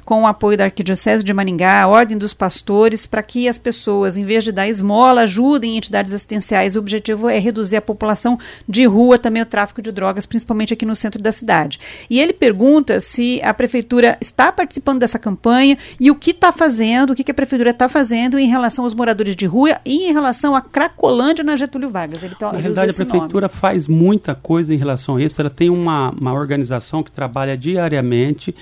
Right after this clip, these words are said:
Speaker 2: é a abordagem social, que chega até essas pessoas, né, oferecendo, é, o apoio necessário para que elas saiam das ruas, né, oferecendo tratamento, oferecendo para aqueles que são dependentes químicos internação,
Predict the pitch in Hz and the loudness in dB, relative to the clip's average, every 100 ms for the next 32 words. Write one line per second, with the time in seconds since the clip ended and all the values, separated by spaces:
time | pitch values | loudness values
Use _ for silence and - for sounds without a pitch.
0 | - - - 123 123 127 139 120 127 143 | -18 -20 -12 -6 -4 -2 -2 -2 -2 -2
1 | 135 131 139 131 - 113 131 143 131 117 | -2 -6 -8 -8 -10 -8 -8 -10 -14 -16
2 | - 156 170 151 131 139 131 131 131 - | -12 -8 -6 -6 -6 -4 -4 -4 -10 -8
3 | 127 110 - 131 151 147 - - - - | -6 -6 -2 0 0 -4 -12 -20 -20 -20
4 | - 131 135 - 147 - 170 151 - - | -10 -4 -4 -2 -2 0 0 0 -2 0
5 | 202 214 180 165 - - - - 135 131 | 2 4 2 0 -2 -12 -20 -8 -2 -2
6 | - 143 139 - 180 185 170 151 135 - | 0 0 -2 2 4 4 2 -2 -6 -4
7 | - 160 160 151 143 156 - 165 143 147 | 0 0 -2 -6 -4 -6 -4 -2 -2 -2
8 | 147 131 - 123 104 90 - - - - | -4 -6 -2 0 0 -4 -10 -20 -20 -20
9 | _ 120 - 131 113 139 131 131 123 - | _ -6 -4 -6 -6 -6 -6 -4 -6 -4
10 | 110 135 147 139 135 131 - 123 - 127 | 0 2 2 0 -4 -6 -6 -10 -8 -10
11 | 117 - 120 - - 123 120 123 113 117 | -8 -8 -10 -10 -8 -4 -2 -2 0 0
12 | - - 127 117 113 143 143 131 123 110 | -4 -4 -4 -2 -4 -4 -4 -4 -4 -6
13 | - 143 139 131 | -8 -4 -2 -4